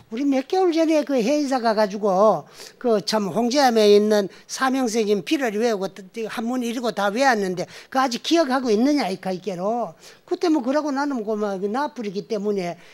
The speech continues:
기억할런가 모르겠다 했는데 건상로 박사는 다 외우고 계시더라는 거예요. 이만큼 머리 좋은 분인데 전생에, 전생에 김용사 그 명부전에서 내 생에는 훌륭한 대강사가 돼가지고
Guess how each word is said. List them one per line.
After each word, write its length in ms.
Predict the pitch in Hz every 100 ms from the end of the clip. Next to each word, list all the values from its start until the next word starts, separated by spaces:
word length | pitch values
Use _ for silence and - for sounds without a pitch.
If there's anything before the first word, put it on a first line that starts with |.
| _
기억할런가 580 | - 294 220 269 285 269
모르겠다 480 | 202 202 226 233 214
했는데 400 | - 202 185 170 - _
건상로 480 | 254 262 214 190 180
박사는 360 | 170 - 190 151
다 160 | 170 180
외우고 320 | 202 180 156
계시더라는 580 | 147 156 - - 185 -
거예요. 100 | _ _ _ _ _ _
이만큼 440 | 233 262 330 277 269
머리 220 | 269 254
좋은 240 | 202 214
분인데 400 | 214 208 202 175 160 - - _
전생에, 600 | - 262 269 349 339 - - _ _ _ -
전생에 600 | 233 269 320 320 277 285 - - -
김용사 720 | 254 269 302 240 240 254 - _ -
그 100 | 262
명부전에서 1160 | 247 262 302 254 214 220 214 202 233 196 226 185 - - -
내 180 | 220
생에는 480 | 262 330 330 294 262
훌륭한 680 | 226 - 269 285 294 285 262
대강사가 1400 | 220 175 214 240 277 285 311 339 359 311 247 277 254 277
돼가지고 840 | 247 269 247 233 247 262 196 226